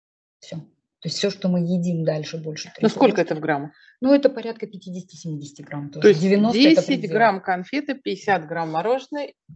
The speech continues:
Speaker 2: и девяносто пять
Speaker 1: Грамм —
Speaker 2: грамм
Speaker 1: это
Speaker 2: торт
Speaker 1: торт, все.
Speaker 2: максимум.
Speaker 1: Да, то есть это то, что,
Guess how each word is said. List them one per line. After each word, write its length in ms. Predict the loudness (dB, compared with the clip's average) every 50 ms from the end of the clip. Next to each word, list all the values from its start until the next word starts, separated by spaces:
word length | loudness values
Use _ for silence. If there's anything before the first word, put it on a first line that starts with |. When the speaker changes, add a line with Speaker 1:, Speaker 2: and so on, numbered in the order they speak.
| -12
Speaker 2:
и 100 | -10 -10
девяносто 680 | -8 -8 -6 -4 -2 0 0 0 0 -2 -4 -8 -8 -6
пять 320 | -2 2 4 4 4 4
Speaker 1:
Грамм — 100 | 2 0
Speaker 2:
грамм 200 | 0 0 2 2 0
Speaker 1:
это 40 | -2
Speaker 2:
торт 220 | -4 -6 -6 -8 -12 -20 _
Speaker 1:
торт, 280 | -12 -12 -12 -12 -14 -20 _
все. 100 | -8 -6
Speaker 2:
максимум. 460 | -6 -6 -8 -10 -12 -12 -12 -10 -10
Speaker 1:
Да, 160 | -10 -10 -8
то 120 | -8 -8 -8
есть 120 | -4 -2
это 180 | -2 0 0 0
то, 280 | 2 4 4 4 4 2
что, 480 | 0 -6 0 2 4 6 6 4 4